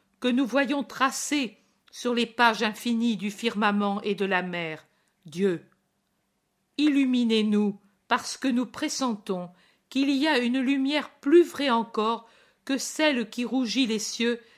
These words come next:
et transforme la mer en un scintillement de gemmes.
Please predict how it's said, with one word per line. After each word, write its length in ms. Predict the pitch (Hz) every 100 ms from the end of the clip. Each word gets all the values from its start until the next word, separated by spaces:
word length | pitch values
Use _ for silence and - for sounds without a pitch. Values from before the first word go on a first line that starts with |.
| _ _ -
et 140 | 233
transforme 760 | - 269 247 - - 269 214 214
la 200 | 220 208
mer 500 | 208 220 226 214 - _ _
en 180 | 220 214
un 120 | 226
scintillement 840 | 226 - 302 - 269 226 220 208 202
de 140 | 196
gemmes. 540 | 190 160 175 160 151